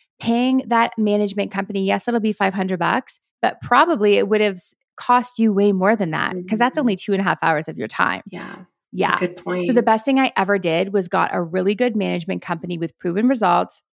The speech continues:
Speaker 1: had them do the research. I would connect with one of the ones I give
Speaker 2: Yeah.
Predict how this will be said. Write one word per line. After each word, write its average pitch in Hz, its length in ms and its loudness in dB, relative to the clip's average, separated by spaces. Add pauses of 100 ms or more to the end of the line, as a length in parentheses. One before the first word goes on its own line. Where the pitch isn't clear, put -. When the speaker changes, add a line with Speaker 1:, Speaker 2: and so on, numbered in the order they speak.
(120)
Speaker 1:
had 185 240 0
them 202 120 2
do 233 100 0
the 240 120 -2
research. 180 520 -2
I 202 120 2
would 202 180 -4
connect 196 580 -2 (360)
with 214 160 0
one 185 160 2
of 185 60 -4
the 214 80 0
ones 220 180 2
I 247 100 0
give 180 220 -2
Speaker 2:
Yeah. 175 80 -4